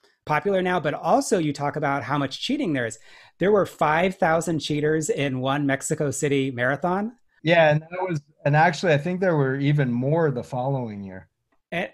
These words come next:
Speaker 1: and so, like, obviously there's a problem. Did you have a sense about how large this problem was?
Speaker 2: I,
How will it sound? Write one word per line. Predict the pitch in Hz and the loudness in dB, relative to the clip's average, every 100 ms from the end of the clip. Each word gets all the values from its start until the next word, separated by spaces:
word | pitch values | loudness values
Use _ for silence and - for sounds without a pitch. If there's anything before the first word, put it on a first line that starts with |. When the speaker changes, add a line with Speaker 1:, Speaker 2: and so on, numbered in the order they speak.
| _ | _
Speaker 1:
and | 185 185 | -2 -2
so, | - 220 214 | 2 2 2
like, | 202 185 170 - | 2 0 -2 -2
obviously | 180 277 359 240 - 165 | 2 2 2 0 0 -2
there's | 151 143 | -2 -4
a | |
problem. | 127 - 240 165 123 120 131 - | -4 -2 0 0 -2 -2 -6 -2
Did | 170 156 | -2 0
you | 254 | 2
have | 285 | 2
a | 247 | 0
sense | - 156 160 | 0 -2 -2
about | 160 151 120 | -2 -2 -2
how | 143 | -2
large | 139 123 131 135 - | -2 -2 -2 -2 -2
this | 135 - | -4 -4
problem | - 117 123 147 165 185 180 | -8 -6 -6 -6 -8 -10 -10
was? | 127 127 247 - - _ _ _ _ | -8 -6 -8 -10 -18 _ _ _ _
Speaker 2:
I, | 151 190 214 226 220 190 | 4 6 6 4 0 -6